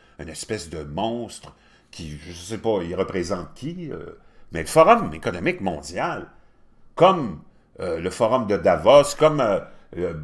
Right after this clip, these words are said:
Bilderberg, tous ces grands, euh, comment dire, ces grands groupes, souvent privés, euh, composés d'idéologues, de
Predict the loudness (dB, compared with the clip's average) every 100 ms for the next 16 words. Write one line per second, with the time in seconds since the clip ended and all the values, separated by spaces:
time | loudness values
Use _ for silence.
0 | -14 -16 -16 -16 -18 -10 -2 2 2 4
1 | 4 4 2 -8 -8 -2 -2 0 -2 -2
2 | -4 -6 -10 -16 -20 _ _ _ _ _
3 | _ -20 -20 -20 -20 -20 _ _ _ _
4 | _ -4 -4 -6 -8 -8 -6 -6 -6 -6
5 | -6 -8 -12 -10 0 2 2 0 -16 -14
6 | -14 -12 -12 -10 -6 0 0 0 -4 -6
7 | -6 -6 -8 -12 -16 -20 -20 -20 -18 -10
8 | -4 2 2 2 -2 0 -2 -4 -4 2
9 | 6 8 8 6 4 0